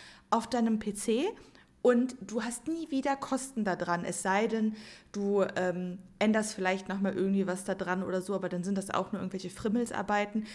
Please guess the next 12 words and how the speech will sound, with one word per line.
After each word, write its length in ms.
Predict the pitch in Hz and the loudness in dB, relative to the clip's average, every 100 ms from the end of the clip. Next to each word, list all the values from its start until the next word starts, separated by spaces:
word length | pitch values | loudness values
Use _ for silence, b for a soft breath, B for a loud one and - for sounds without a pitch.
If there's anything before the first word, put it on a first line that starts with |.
| B | B
aber 160 | B 214 | B -2
du 120 | 202 | 0
hast 220 | 202 202 | -2 -2
nie 180 | 285 294 | -4 -2
wieder 280 | 254 254 233 | -2 0 0
mehr 180 | 208 220 | 0 -2
Kosten 380 | - 214 214 220 | -4 -8 -6 -6
an 100 | 196 | -4
diesem 240 | 190 196 | -4 -4
E-Book. 300 | 226 - 196 | -4 -4 -2
Also 240 | 196 196 - | 0 0 -2
warum 600 | 202 269 - 196 208 | 0 0 0 2 2